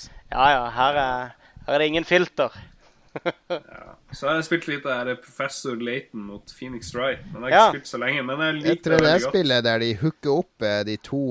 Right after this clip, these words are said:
Speaker 3: eh, kuleste,
Speaker 1: Åh.
Speaker 3: eh,
Speaker 2: Mm.
Speaker 3: D S-figurene, kanskje.
Speaker 1: Snakker om
Speaker 2: Ja, det
Speaker 1: drømmespill. Det er et drømmespill.
Speaker 2: Ja, det har vel, det har vel ikke sånn kjempebra kritikk fra ellers i verden, men jeg synes det er veldig bra hittil. Jeg synes det er kjempegøy.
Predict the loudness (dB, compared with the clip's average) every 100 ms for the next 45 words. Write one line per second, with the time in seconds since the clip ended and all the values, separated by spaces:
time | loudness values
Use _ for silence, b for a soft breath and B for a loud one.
0 | 0 0 -2 -4 -4 -2 -2 -4 -6 -4
1 | -2 -2 -4 -4 -6 -8 _ _ -14 -8
2 | -4 -2 -2 -6 -6 -4 -4 -6 -4 -4
3 | -6 -6 -8 -4 -4 -4 -6 -18 -10 -2
4 | 0 2 2 6 6 8 4 6 4 4
5 | 0 -8 _ 0 6 8 10 8 4 -2
6 | -2 -6 -4 -6 -6 -16 b b b b
7 | b b -12 -6 -4 -4 -4 -4 -2 0
8 | 2 2 0 -2 -4 -2 -2 -2 -4 -6
9 | -4 -4 -6 -8 -6 -6 -8 -4 -2 -4
10 | -6 -10 -10 -10 -10 -8 -6 -6 -8 -8
11 | -6 -6 -8 -14 -14 -12 -10 -8 -8 -8
12 | -10 -6 -4 -2 -2 -4 -6 -6 -6 -8
13 | -10 -14 -12 -12 -12 -12 -8 -6 -8 -12
14 | -18 -14 -12 -12